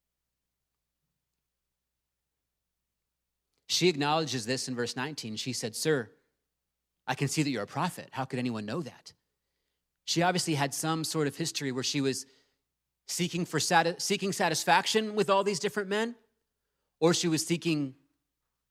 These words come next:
resources from all these men, probably a combination of both. And mind you, again,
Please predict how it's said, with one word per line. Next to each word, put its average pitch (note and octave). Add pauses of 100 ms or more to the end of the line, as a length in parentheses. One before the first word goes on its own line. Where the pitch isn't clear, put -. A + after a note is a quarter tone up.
(160)
resources B2+ (180)
from C#3
all B2+
these A#2+
men, B2
probably E3+
a D#3
combination C#3+
of G#2+
both. D#3 (1160)
And C3 (720)
mind E3
you, E3
again, C#3